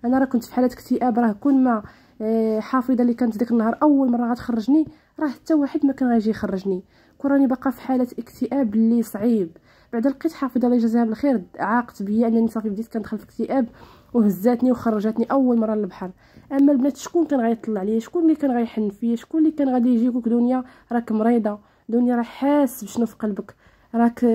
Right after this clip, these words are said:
راها البنات واخا كنبغي نوصف لكم داكشي اللي في القلب ديالي ما غتفهم-، ماشي ما غتفهمونيش، ولكن ما كنعرفش نعبر".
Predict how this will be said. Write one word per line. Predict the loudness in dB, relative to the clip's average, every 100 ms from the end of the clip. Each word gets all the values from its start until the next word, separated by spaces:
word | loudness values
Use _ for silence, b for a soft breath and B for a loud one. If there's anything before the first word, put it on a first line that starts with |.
| 2 0 -4 b b b -4
راها | 2 4
البنات | 4 2 -2
واخا | -4
كنبغي | -2 0 0
نوصف | 0 -2 -4 -6
لكم | -2 0
داكشي | -2 -2
اللي | -2
في | -2
القلب | -4 -2 0
ديالي | 2 2 2
ما | 0
غتفهم-، | -2 -4 -6 -4 -6 b b -4
ماشي | 2
ما | 2
غتفهمونيش، | 2 4 4 4 2 0
ولكن | -4 -2
ما | -4
كنعرفش | -2 -2 -2 -2
نعبر". | -4 -4 -6 -14